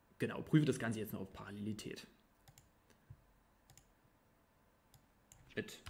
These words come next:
null Komma zwei auf den Bezug A.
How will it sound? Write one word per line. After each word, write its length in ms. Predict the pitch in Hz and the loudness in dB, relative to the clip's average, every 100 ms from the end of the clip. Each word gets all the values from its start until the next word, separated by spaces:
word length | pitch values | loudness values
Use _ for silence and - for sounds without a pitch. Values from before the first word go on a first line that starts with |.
| - - - | -10 -6 -2
null 160 | 107 | -2
Komma 360 | - 104 110 - | -2 -6 -6 -6
zwei 680 | - - 117 139 151 151 131 - | -6 2 6 8 10 8 6 2
auf 440 | 117 123 127 127 - | 4 6 6 2 -2
den 420 | 107 110 113 113 - | 0 0 0 -2 -6
Bezug 500 | - - - - - - | -10 -8 -8 -10 -8 2
A. 400 | 156 180 196 | 6 8 6